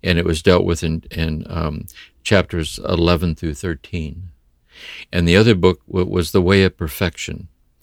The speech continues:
and that was in chapters twenty to twenty-four. So the readers, the listeners could go there if they're interested, and we could see there a more kind of extended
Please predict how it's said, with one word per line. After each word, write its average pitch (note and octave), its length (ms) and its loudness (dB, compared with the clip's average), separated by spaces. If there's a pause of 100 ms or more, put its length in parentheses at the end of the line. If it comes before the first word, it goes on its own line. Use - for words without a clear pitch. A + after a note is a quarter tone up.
(560)
and F2+ 160 2
that F#2 140 4
was E2+ 180 -2
in F2 140 -4
chapters E2+ 560 -4
twenty F2+ 380 -2
to E2+ 100 -8
twenty-four. D#2+ 720 -8 (680)
So G2 200 -2
the E2+ 120 0
readers, F#2 600 -2
the E2 200 -8
listeners F#2+ 500 -2
could F2+ 200 -6
go F2+ 200 0
there F#2 200 -2
if E2 100 -10
they're F2+ 160 -8
interested, F2+ 600 -6
and E2 120 -6
we E2+ 100 -4
could D#2+ 180 -12
see - 240 -8
there E2+ 200 -6
a D#2+ 40 -6
more E2 200 -6
kind E2+ 260 -8
of D2+ 80 -10
extended F2+ 840 -4